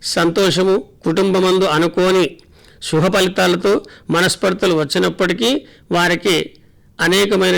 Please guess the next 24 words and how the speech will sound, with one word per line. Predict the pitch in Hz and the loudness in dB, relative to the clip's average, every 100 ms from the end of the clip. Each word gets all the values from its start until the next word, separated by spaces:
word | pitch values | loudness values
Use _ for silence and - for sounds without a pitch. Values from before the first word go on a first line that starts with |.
| 170 | 0
శుభాలు | 165 160 190 196 | 0 0 0 0
కలిగేటువంటి | 175 170 175 165 165 160 165 135 147 | 0 0 0 0 -2 -2 -2 -4 -4
అవకాశాలు | 170 170 165 - 170 175 185 143 - - | -2 -2 -2 0 0 2 0 -2 -8 -8
వృశ్చిక | 143 151 202 196 | -6 -4 -2 0
రాశి | 170 - 170 | 0 -2 -2
వారికి | 160 160 190 160 | -2 -2 -2 0
గోచరిస్తూ | 156 165 160 - 160 | -2 -2 -4 -2 -2
ఉన్నాయి. | 147 151 180 - - - 156 | 0 0 -2 -4 -16 -8 -2
ఈ | 170 | 0
రాశి | 170 160 196 | 2 0 0
వారికి | 190 170 170 214 151 151 - - | 0 0 0 0 0 -2 -8 -4
రెండు | 151 175 170 | 0 2 2
వాళ్ళ | 160 147 143 | 2 0 -2
ఆదాయము, | 160 165 165 185 285 - _ | 0 0 2 0 -2 -8 _
పద్నాలుగు | 147 139 143 180 170 151 | -4 -2 -2 0 0 0
వాళ్ళు | 151 202 208 | -2 -2 -4
ఖర్చు. | 143 - - 131 - - - - - - | -6 -6 -8 -8 -8 -20 -20 -20 -12 -6
ఇక | 175 208 175 135 - - 156 | -2 0 0 -2 -8 -12 -6
ధనస్సు | 143 165 - 214 180 | -4 -2 -2 -2 -2
రాశి, | 135 - - - - - 175 | -2 -6 -12 -20 -20 -8 -2
ఈ | 202 185 | 0 2
రాశి | 180 - 226 | 0 0 0
వారులకు | 196 185 185 185 226 143 139 - - - - - - - 165 | 2 2 0 0 0 2 -2 -6 -18 -20 -20 -20 -20 -2 -2
మిశ్రమ | 165 208 | 0 0